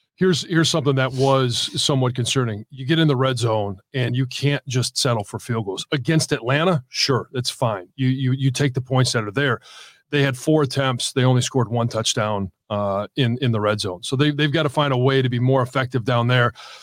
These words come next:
But you mentioned the adjustments by Ben Johnson. I thought it was really good in the second half when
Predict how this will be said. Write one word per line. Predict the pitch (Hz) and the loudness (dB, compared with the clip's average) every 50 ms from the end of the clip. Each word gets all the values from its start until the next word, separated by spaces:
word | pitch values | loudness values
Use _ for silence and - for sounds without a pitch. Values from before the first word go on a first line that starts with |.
| - _ _ | -20 _ _
But | 147 151 151 147 147 143 - _ _ 175 | -2 0 0 0 0 -4 -8 _ _ -4
you | 151 160 | 0 2
mentioned | 160 170 170 160 - 151 139 | 2 2 2 0 0 0 2
the | 139 135 135 | 2 2 2
adjustments | 127 123 - 139 135 123 - 135 120 | 2 2 2 0 0 0 -2 -2 -2
by | - 131 120 | 0 0 0
Ben | 110 127 117 110 | 0 0 -2 0
Johnson. | 113 123 113 113 113 - - 104 - - | 0 0 0 0 0 -2 -6 -8 -4 -2
I | 151 156 | -2 -2
thought | - 165 151 147 139 | 0 0 0 2 0
it | 139 | 2
was | 131 131 127 123 - - | 2 2 0 0 -2 -4
really | 120 107 113 135 143 156 151 147 131 | -6 -4 0 2 2 4 4 2 0
good | 120 - 135 135 131 127 127 123 127 127 - | 0 0 2 4 4 4 2 0 0 0 0
in | 147 131 | 2 2
the | 127 120 | 2 2
second | - - 139 131 123 127 117 | 0 0 -2 -2 -2 -4 -4
half | 101 110 135 131 127 113 107 - | -4 -2 -2 -2 -2 -2 -2 -2
when | 131 123 120 127 127 131 127 127 123 123 135 | -2 0 0 0 2 2 2 2 2 2 0